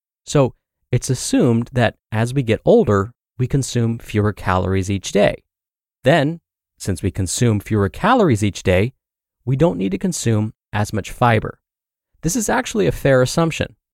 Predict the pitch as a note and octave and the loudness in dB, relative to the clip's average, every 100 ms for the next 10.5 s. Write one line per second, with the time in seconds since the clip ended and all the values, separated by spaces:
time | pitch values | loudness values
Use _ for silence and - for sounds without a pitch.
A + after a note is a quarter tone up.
0 | _ A2 A#2 - A#2 B2 D3 - G2+ G#2+ | _ -2 -2 0 0 0 -2 -2 0 0
1 | G#2+ - G#2 A#2 C#3+ F3+ F3+ A2 G#2+ C#3 | -2 -2 -2 0 0 0 2 4 2 0
2 | _ _ A#2 B2 A#2+ D#3 - G#2+ A2 - | _ _ -4 0 0 0 -2 -2 -2 -4
3 | G#2+ - F#3 - - _ _ _ - G2 | -8 -4 -2 -2 -8 _ _ _ -4 -2
4 | C#3 - A2 - D#3 C#3+ F3+ G#2+ G#2 - | -2 -4 -4 -2 -2 -2 -2 0 0 -2
5 | _ _ _ - C#3 C#3 D#3+ E3+ - A2+ | _ _ _ -4 -2 2 2 2 2 0
6 | A2+ - A#2 - F2+ F#2 F#2+ G2 G2+ - | 0 -2 -4 -2 0 0 0 -2 -4 0
7 | C#3 - _ _ _ _ _ C#3 A#2+ _ | 0 0 _ _ _ _ _ -4 -4 _
8 | _ _ _ _ D#3+ A3+ A3+ - - C3+ | _ _ _ _ -10 -6 -8 -6 0 0
9 | D3+ - _ _ C#3+ C#3+ C#3+ B2+ A#2 B2 | 0 -8 _ _ -4 0 2 2 2 0
10 | B2+ G#2 F2+ - D2 | 2 2 0 -6 -12